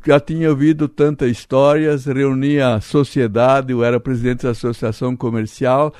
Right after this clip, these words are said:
reunimos todas as entidades que existiam ligadas à igreja evangélica, católica, e criamos o Lar dos Idosos, apa, Associação Promocional e Assistencial.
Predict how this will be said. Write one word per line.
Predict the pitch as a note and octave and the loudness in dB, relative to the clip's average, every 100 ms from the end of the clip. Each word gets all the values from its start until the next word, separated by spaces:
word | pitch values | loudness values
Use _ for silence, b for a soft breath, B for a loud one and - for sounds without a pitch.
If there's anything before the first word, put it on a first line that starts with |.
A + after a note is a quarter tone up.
| B B B | B B B
reunimos | C#3 D3+ F3 G#3 | 0 0 0 0
todas | F3+ G#3+ A3+ G#3 | 4 4 4 2
as | F3 D3 | 2 2
entidades | C#3+ C3+ C3+ A2+ C#3 E3+ A#2+ G#2 G2 | 2 0 -2 2 4 4 2 -4 -8
que | - A#2+ | -6 -4
existiam | A2 A#2 G#2+ - D#3 E3+ | -2 -4 -6 0 2 2
ligadas | B2 A2 C3 C3 A#2+ | 0 2 2 2 0
à | |
igreja | G#2+ A2+ C#3+ D#3+ B2 A2+ G2+ G2+ | 0 2 2 2 0 -2 -2 -2
evangélica, | G#2+ A#2+ A2 A#2+ C#3+ D3+ C3 - G#2+ | -2 -2 0 2 4 2 0 -4 -8
católica, | A2 G2 C3+ D#3 D#3 B2+ B2 | -8 -6 0 0 0 -2 -6
e | |
criamos | B2+ C#3 C#3+ E3 E3 D3+ - b b b b | -4 0 0 0 -2 -6 -8 b b b b
o | B2 B2+ B2 | 0 2 4
Lar | A#2+ C#3 F3 F3+ | 4 6 6 4
dos | E3+ D3+ | 0 2
Idosos, | D3 B2+ A#2 A2 G2+ | 2 4 4 2 -2
apa, | - D3 D#3 - F#2 F2 | 0 4 2 0 -4 -2
Associação | G#2+ - C3+ D3 B2+ - F3 | -4 -4 -4 -2 -2 0 -2
Promocional | F3 D#3 C#3 C3 B2 - B2 B2+ D3 | 0 -4 -2 -4 -4 -4 -2 0 0
e | |
Assistencial. | D3+ C#3 C#3+ - C3+ B2+ - G#2 G2 | -2 -4 -10 -6 -4 -4 -4 -4 -4